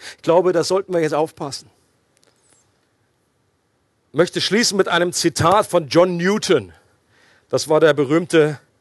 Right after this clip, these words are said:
Sklavenhändler,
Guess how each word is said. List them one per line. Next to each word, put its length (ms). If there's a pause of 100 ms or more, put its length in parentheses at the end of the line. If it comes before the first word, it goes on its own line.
(840)
Sklavenhändler, 1500